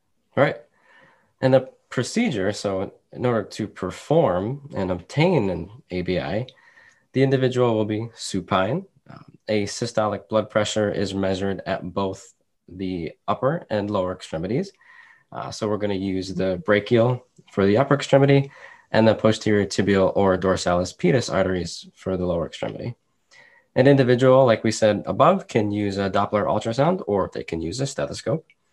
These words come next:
And then the higher systolic blood pressure will be used for the A B I calculation. And then the calculation's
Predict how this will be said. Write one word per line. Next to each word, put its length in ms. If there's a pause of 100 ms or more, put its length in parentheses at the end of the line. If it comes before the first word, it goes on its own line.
(400)
And 120
then 100
the 80
higher 460
systolic 500
blood 160
pressure 380
will 100
be 140
used 580 (400)
for 400
the 220
A 80
B 100
I 120
calculation. 840
And 80
then 260 (240)
the 200
calculation's 680